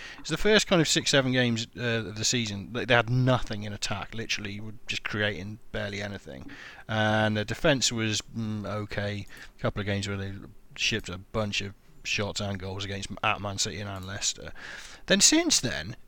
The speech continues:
and they, their schedule hasn't been, like, so easy. Um, they pl-, they play Liverpool, Watford,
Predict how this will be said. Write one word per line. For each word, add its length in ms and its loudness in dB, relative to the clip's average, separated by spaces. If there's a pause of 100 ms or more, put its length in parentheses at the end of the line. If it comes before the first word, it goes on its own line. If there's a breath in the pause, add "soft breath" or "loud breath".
and 100 -4
they, 120 6
their 220 4
schedule 360 8
hasn't 240 4
been, 320 4 (240)
like, 220 0
so 220 8
easy. 500 2 (440 loud breath)
Um, 280 6
they 120 4
pl-, 160 -4
they 120 2
play 220 4
Liverpool, 580 2
Watford, 720 0